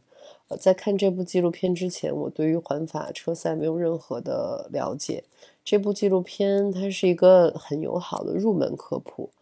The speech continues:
同时运动竞技类的比赛看起来也很有利于提高肾上腺素，很激烈，很精彩，可以轻松追着看的同时，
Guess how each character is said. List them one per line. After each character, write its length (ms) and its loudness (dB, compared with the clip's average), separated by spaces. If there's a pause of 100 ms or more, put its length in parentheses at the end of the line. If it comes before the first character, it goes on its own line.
(720)
同 240 2
时 260 2
运 220 2
动 180 4
竞 240 2
技 160 2
类 220 2
的 100 2
比 160 -6
赛 200 -4
看 280 -6
起 140 -10
来 100 -4
也 80 0
很 240 -6
有 120 -4
利 200 -2
于 120 -4
提 180 -16
高 160 -4
肾 180 -8
上 220 -4
腺 260 -4
素， 360 -2 (640)
很 520 2
激 180 -2
烈， 320 2
很 240 -6
精 280 -2
彩， 280 -8 (540)
可 220 4
以 240 4
轻 260 0
松 240 2
追 180 2
着 80 0
看 240 -6
的 80 -2
同 320 -6
时， 460 -4